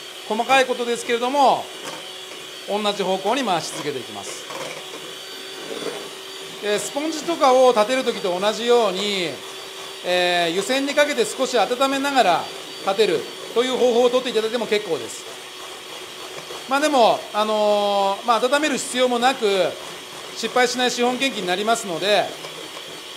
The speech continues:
まあ、冷蔵庫から出したてというのだとちょっとあれですけども、まあ、少し五分、十分常-、常温に置いておいたね、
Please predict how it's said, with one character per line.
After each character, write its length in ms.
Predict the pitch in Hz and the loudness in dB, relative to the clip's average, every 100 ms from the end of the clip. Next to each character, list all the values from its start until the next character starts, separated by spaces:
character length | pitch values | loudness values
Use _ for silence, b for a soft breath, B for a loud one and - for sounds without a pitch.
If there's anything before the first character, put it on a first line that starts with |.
| - - - - - - - - - - 180 247 | -14 -14 -12 -12 -12 -12 -14 -14 -12 -12 -8 -2
ま 100 | 240 | 2
あ、 20 | |
冷 220 | 202 269 302 | 4 4 4
蔵 200 | 330 370 | 0 0
庫 120 | 359 | 2
か 120 | 269 | 4
ら 100 | 240 | 4
出 180 | 160 190 | 4 2
し 200 | 185 233 | 0 -2
た 180 | 247 254 | 2 2
て 160 | 269 | 2
と 220 | 269 277 277 | -4 -2 -2
い 880 | 269 269 269 277 277 269 269 269 | -2 -4 -4 -4 -2 -2 -2 -4
う 40 | 262 233 - - - - 233 | -4 -8 -12 -12 -12 -10 -2
の 100 | 254 | 0
だ 80 | |
と 100 | 262 | 2
ち 80 | 254 | 2
ょ 40 | 240 | 0
っ 20 | |
と 100 | 220 | 2
あ 60 | |
れ 80 | 190 | 2
で 80 | 196 | 0
す 100 | 190 | -2
け 80 | 180 | -4
ど 80 | 156 | -2
も、 300 | 175 165 123 - - - - - | 0 0 0 -8 -12 -14 -12 -6
ま 60 | 233 | -6
あ、 20 | |
少 240 | - 285 | -2 -2
し 320 | 277 247 196 143 | 0 2 2 2
五 100 | 202 | 0
分、 140 | 226 | 0
十 120 | 240 262 | 0 -2
分 240 | 254 208 | -2 0
常-、 200 | 180 208 202 - | 0 0 -2 -6
常 180 | 190 220 | -2 0
温 80 | 220 | 0
に 80 | 220 | 0
置 160 | 208 226 | 0 2
い 20 | |
て 260 | 233 226 226 | 4 2 2
お 80 | 233 | 0
い 40 | |
た 140 | 240 147 | 0 -2
ね、 140 | 156 | -4